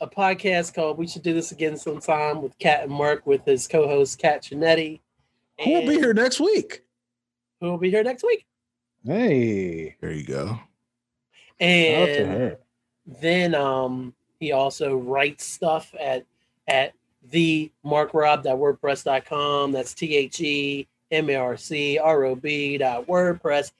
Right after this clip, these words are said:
Speaker 1: dot com. And then
Speaker 2: He did that off the top.
Speaker 1: Of
Speaker 3: 'Cause
Speaker 1: course,
Speaker 3: he
Speaker 1: I
Speaker 3: cut
Speaker 1: know.
Speaker 2: Just so you
Speaker 3: a
Speaker 2: know.
Speaker 3: promo for me. I appreciate him.
Speaker 1: And
Speaker 2: He's
Speaker 1: then,
Speaker 2: a
Speaker 1: uh,
Speaker 2: manager.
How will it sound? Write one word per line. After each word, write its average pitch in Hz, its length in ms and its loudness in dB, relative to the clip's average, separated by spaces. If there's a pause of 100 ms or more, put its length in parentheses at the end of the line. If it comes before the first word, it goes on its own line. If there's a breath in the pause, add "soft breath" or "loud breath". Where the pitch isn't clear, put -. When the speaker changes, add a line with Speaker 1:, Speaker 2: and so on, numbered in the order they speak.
(180)
Speaker 1:
dot 156 300 4
com. 220 840 4 (340 soft breath)
And 160 180 0
then 151 600 0 (100)
Speaker 2:
He 110 140 4
did 101 180 2
that 95 140 2
off 90 160 -2
the - 80 -20
top. - 340 -8 (500)
Speaker 1:
Of 175 120 -8
Speaker 3:
'Cause - 180 -2
Speaker 1:
course, 110 100 2
Speaker 3:
he 113 80 2
Speaker 1:
I - 60 -2
Speaker 3:
cut 147 80 4
Speaker 1:
know. 135 60 4
Speaker 2:
Just 107 120 -8
so 104 60 -10
you 90 60 -4
Speaker 3:
a - 40 -2
Speaker 2:
know. 85 60 -8
Speaker 3:
promo 135 380 4
for 110 160 -6
me. 104 160 -4
I 101 60 -4
appreciate 104 540 -8
him. 101 320 -14
Speaker 1:
And 160 220 -2
Speaker 2:
He's 156 180 2
Speaker 1:
then, 135 40 4
Speaker 2:
a 147 40 4
Speaker 1:
uh, 247 160 4
Speaker 2:
manager. 131 400 -2